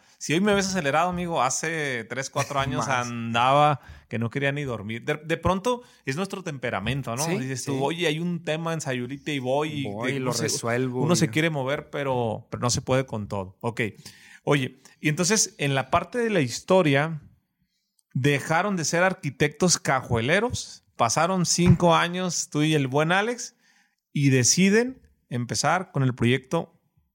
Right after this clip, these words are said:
Speaker 1: WeCity.
Speaker 2: Así es.
Speaker 1: Remontémonos a ese primer proyecto fuera de hacer casitas, primer desarrollo inmobiliario. ¿Cuál fue?
Speaker 2: Fue Parota en Bucerías.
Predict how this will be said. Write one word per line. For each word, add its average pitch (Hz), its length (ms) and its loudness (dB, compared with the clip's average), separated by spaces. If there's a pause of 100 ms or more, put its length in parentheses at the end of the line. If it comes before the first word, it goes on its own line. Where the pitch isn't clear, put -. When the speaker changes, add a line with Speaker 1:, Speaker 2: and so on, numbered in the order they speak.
(140)
Speaker 1:
WeCity. 127 800 -2 (160)
Speaker 2:
Así 113 340 -6
es. - 260 -16 (200)
Speaker 1:
Remontémonos 180 720 2
a 180 60 4
ese 190 160 0
primer 165 340 0
proyecto 185 400 2
fuera 196 240 2
de 185 80 4
hacer 160 300 -2
casitas, 151 500 -6
primer 135 300 0
desarrollo 147 460 2
inmobiliario. 127 680 2 (120)
¿Cuál 147 260 4
fue? 113 300 -2 (520)
Speaker 2:
Fue 131 520 0
Parota 147 720 -2 (140)
en 107 640 -6
Bucerías. 120 800 -2